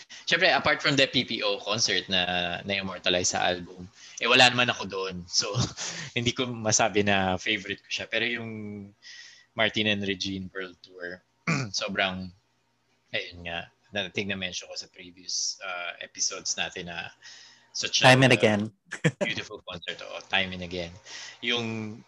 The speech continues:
Speaker 1: di ko makalimutan din yung Broadway medley nila na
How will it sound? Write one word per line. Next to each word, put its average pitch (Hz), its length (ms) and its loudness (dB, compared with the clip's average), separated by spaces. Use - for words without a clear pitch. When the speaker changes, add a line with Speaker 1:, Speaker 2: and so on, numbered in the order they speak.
Speaker 1:
di 120 140 -6
ko 127 100 -6
makalimutan 113 540 0
din 101 200 0
yung 95 160 -8
Broadway 95 480 -8
medley 92 460 -6
nila 87 340 -8
na 101 440 -10